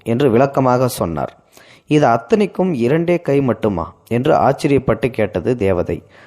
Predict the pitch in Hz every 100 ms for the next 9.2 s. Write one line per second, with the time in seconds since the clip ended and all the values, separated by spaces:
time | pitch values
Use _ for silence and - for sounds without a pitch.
0 | _ - 110 139 147 131 113 113 - 107
1 | 131 - 110 113 110 - 104 131 139 135
2 | 117 113 139 113 101 90 82 98 131 170
3 | _ - _ _ 110 151 190 185 - 101
4 | 135 139 139 170 _ _ _ _ - 120
5 | 151 196 196 - 135 170 180 165 165 156
6 | 135 139 143 143 135 135 123 123 139 -
7 | _ 120 123 156 123 127 135 120 117 98
8 | - - - 110 120 120 117 - 113 151
9 | 113